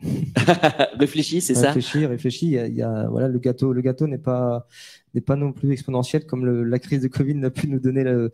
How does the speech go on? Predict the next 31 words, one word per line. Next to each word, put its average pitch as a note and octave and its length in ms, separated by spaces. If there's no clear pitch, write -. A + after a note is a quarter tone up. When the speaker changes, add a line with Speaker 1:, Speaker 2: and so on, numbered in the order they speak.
Speaker 2:
l'idée. C3+ 340
Donc, A#2 160
le A#2+ 60
gâteau B2 340
de, A2 140
de A2+ 60
la A#2 80
consommation A#2+ 440
des B2 80
produits A#2+ 260
locaux C3+ 380
n'a A2+ 120
pas B2 140
forcément B2+ 540
explosé. C#3 540
Les A#2 80
parts C3+ 160
de B2+ 80
gâteau C3+ 280
sont C#3 140
toujours C3+ 280
plus C3 180
ou - 40
moins C3+ 160
les C3 100
mêmes. D#3+ 360
Donc, B2 220
attention, B2+ 520
bien B2 160
réfléchir, B2+ 480
euh, A#2+ 200